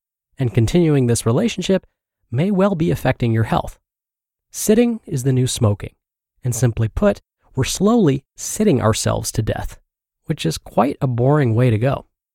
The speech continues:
Just like the battery on your car will need replacing if you don't drive it,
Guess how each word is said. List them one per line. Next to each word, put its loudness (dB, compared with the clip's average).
Just 0
like -2
the -6
battery 0
on -2
your -2
car 0
will 0
need 0
replacing -2
if -4
you 0
don't -2
drive 2
it, -4